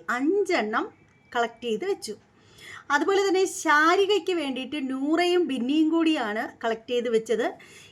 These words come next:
ഇരുപത്തിയെട്ട് എണ്ണമാണ് ഇവർ കളക്ട് ചെയ്ത് വെച്ചിട്ടുണ്ടായിരുന്നത്.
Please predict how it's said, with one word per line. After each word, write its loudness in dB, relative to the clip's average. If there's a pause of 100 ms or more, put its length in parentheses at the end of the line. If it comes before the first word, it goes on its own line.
ഇരുപത്തിയെട്ട് 0
എണ്ണമാണ് -2
ഇവർ 4
കളക്ട് -2
ചെയ്ത് 0
വെച്ചിട്ടുണ്ടായിരുന്നത്. -4